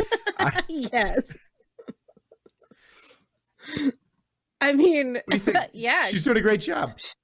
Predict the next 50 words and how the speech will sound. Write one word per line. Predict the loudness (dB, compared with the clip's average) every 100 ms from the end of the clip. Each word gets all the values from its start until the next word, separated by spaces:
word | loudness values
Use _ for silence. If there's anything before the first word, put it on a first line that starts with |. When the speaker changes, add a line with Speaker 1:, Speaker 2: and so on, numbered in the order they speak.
| _ _ -20 _ _ _ -6 -4 -2 -2
Speaker 2:
It's | -4
doing | -4 -4 0
great. | 2 2 -2 -8 -16
It's | -16 -10
going | 0 2 4 2
really | 2 4 4
well | 4 4 2
for | 0 -6
them. | 0 2 4
<laughs> |
I, | 2 0 -2 -2 -4 -4
I, | -4 -4 _ _ _ -20 -20 -20 -20 -20 -4
uh, | 0 2 4 4 4
I | 0 0
feel | 2
like | 2 2
it's | 0
that | 0 0 0
thing, | 0 2 2
you |
know, | 2 2 0
I | -2 -2
can't, | -6 -8 -10 _
it | -8 -6
was | -10 -14 -6
one | -2
of | -2
the | 0 0 0 -4 -8 _
propagandists | -6 -4 -4 -4 -2 -2 -2 -4 -4
that | -10 -4
said, | -4
"If | -2
you | -4
just | -6 -4
lie | 0 0
enough | 0 -2 -4
times, | -2 -2 -2 -4 -6
people | -4 -4
believe | -4 -4 -4 -6 -2
you." | 0
I | 0
think | 0 0
that's | 0 0
what | -2 0
they're | 0 0
going | 2 2 2 -4
for | -8 -2 0
<laughs> |
here. | 2 2 2 0
Just | -4 -6